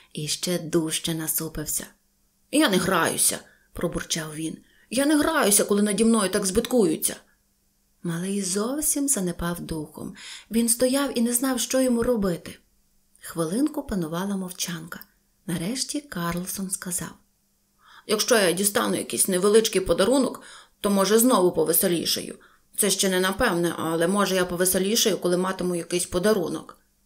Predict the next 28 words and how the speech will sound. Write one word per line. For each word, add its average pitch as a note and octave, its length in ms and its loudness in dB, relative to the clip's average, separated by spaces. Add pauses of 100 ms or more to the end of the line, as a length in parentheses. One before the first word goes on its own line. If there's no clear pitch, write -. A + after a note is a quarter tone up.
(340)
Малий G3 420 0
кинувся A3 500 0
до G3+ 160 -2
столу E3+ 440 -2
і D#3+ 60 -8
квапливо C4 540 -4
почав G#3+ 440 -6
порпатися F#3+ 560 -4
в E3+ 60 -10
шухляді, F3 720 -8 (320)
де F3 140 0
він F3 140 0
тримав F3 340 -2
найдорожчі G#3+ 880 -2
свої D#3+ 360 -6
скарби: D#3+ 500 -6 (480)
поштові E3 420 -2
марки, G#3 440 -4 (400)
морські E3+ 360 -2
камінці, F#3 760 -4 (300)
кольорові F3 440 0
олівці F3+ 680 -4 (260)
та C4+ 140 -4
олов'яні F3 520 -4
солдатики. E3+ 680 -6 (640)
Там G3+ 240 0
же F3 120 -2
лежала G#3 460 -4